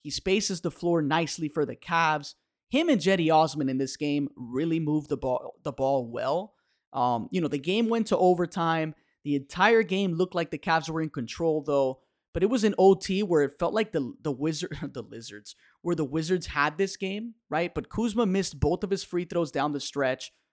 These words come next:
Mitchell gets a tough and one bucket,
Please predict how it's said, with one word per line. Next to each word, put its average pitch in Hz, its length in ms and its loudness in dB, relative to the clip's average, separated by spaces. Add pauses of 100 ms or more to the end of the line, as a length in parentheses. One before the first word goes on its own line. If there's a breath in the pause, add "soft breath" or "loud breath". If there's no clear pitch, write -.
(100)
Mitchell 180 320 -2
gets 202 220 -2
a 170 80 -2
tough 185 380 -2
and 165 300 -2
one 143 240 -2
bucket, 135 580 -4